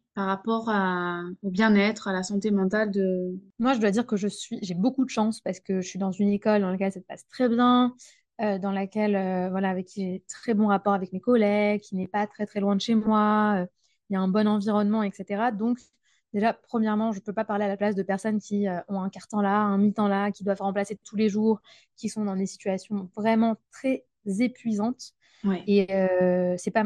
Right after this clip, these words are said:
Speaker 2: c'est pas mon cas. Donc, euh, voilà. Déjà, première, premier
Speaker 1: Ouais.
Speaker 2: disclaimer, je ne peux pas parler à votre place. Mais de manière générale, sur le bien-être,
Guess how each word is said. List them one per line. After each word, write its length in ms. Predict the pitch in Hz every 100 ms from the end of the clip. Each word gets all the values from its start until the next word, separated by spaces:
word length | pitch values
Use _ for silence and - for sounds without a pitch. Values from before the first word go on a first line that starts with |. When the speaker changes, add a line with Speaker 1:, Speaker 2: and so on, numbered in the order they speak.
| -
Speaker 2:
c'est 120 | 214
pas 100 | 226
mon 160 | 233 226
cas. 280 | 233 254 - -
Donc, 220 | 190 185
euh, 220 | 175 170 170
voilà. 200 | 170 - -
Déjà, 280 | 185 185 196
première, 640 | - - 208 208 208 185 - -
premier 280 | 285 254
Speaker 1:
Ouais. 100 | 226
Speaker 2:
disclaimer, 420 | - 233 202 208 220
je 60 | 196
ne 140 | -
peux 60 | 202
pas 240 | 196 196
parler 300 | 196 196 190
à 60 | 214
votre 180 | 202 -
place. 260 | 202 214 - _ - - - _
Mais 140 | 208 208
de 100 | 208
manière 280 | 214 214
générale, 380 | 196 233 247 254
sur 140 | 247 196
le 60 |
bien-être, 640 | 170 196 208 220 208 -